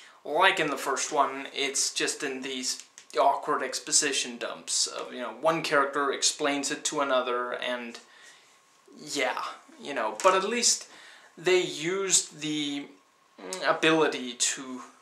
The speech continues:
transform a vehicle, you know, by the rider's touch decently enough, you know. And one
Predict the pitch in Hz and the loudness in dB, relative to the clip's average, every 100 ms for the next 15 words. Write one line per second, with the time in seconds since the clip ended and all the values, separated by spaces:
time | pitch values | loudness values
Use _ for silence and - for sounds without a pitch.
0 | _ _ - - 165 135 135 - - 156 | _ _ -2 2 4 4 4 2 2 2
1 | 143 127 - - - _ 143 135 139 156 | 4 2 -2 -12 -20 _ -8 -6 -6 -6
2 | 143 - - 107 - - - - - - | -6 -4 -2 -2 -6 -14 -20 -20 -20 -20
3 | - _ _ _ _ _ - 156 147 131 | -20 _ _ _ _ _ -20 -6 0 2
4 | 123 135 135 135 131 135 123 120 - - | 4 4 4 2 4 4 2 0 2 2
5 | - 139 - - - - - - - - | 4 4 4 2 2 -4 -18 -20 -20 -20
6 | _ _ - - _ _ _ _ - - | _ _ -20 -20 _ _ _ _ -8 -2
7 | 180 151 - 135 123 113 104 82 - - | 2 4 4 2 -4 -2 0 0 -2 -8
8 | - - - 147 127 80 76 - - - | -12 -18 -16 -8 -8 -6 -10 -14 -14 -12
9 | - 107 143 147 151 151 143 139 147 165 | -10 -8 -4 -2 -2 -4 -8 -2 4 4
10 | 170 175 | 4 -4